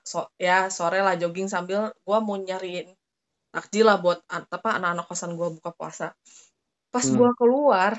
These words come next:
Speaker 1: <laughs> macet cuy, macet.
Speaker 2: <laughs>
Speaker 1: Lo bayangin macet loh. Gue sampai
Speaker 2: Malah, malah lebih ramai berarti kan jatuhnya kan?
Speaker 1: Benar,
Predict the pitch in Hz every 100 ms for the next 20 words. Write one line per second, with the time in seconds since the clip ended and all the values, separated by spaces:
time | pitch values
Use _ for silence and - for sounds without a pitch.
0 | - _ _ - - - - 254 _ _
1 | _ _ _ _ - 880 740 659 640 _
2 | 277 311 - 403 453 - 392 427 320 294
3 | 330 - 220 269 - 262 262 240 247 277
4 | 311 381 285 269 269 - 269 240 - -
5 | - _ 403 427 143 147 160 156 165 156
6 | 151 156 156 151 147 180 233 202 208 233
7 | 233 220 220 214 208 233 226